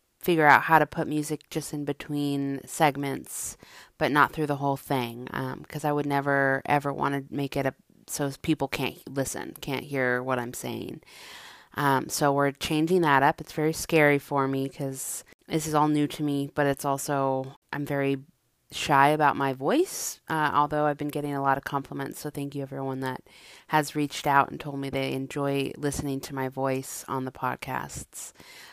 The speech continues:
Uh, that really is surprising to me, but also it, it really touches my heart. So thank you so much. Also, I, uh, hit a milestone recently. I,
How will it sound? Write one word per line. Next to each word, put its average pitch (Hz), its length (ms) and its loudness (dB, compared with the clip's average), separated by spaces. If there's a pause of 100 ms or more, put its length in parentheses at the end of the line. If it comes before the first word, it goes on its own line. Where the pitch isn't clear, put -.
(120)
Uh, - 180 -10
that 135 280 0
really 127 340 -4
is - 380 -8 (560)
surprising 175 600 6
to 165 100 -8
me, 156 160 0
but 151 120 -4
also 147 300 -2
it, 139 240 -2
it 147 160 -4
really 139 240 -2
touches 135 340 -4
my 131 120 -2
heart. 127 420 0
So - 160 -10
thank 135 260 -8
you 135 60 -14
so - 180 -6
much. - 520 -4 (1080)
Also, 202 520 10
I, 175 320 8
uh, 165 480 6 (120)
hit 185 220 2
a - 20 6
milestone 160 760 6
recently. 175 600 -2
I, 143 500 0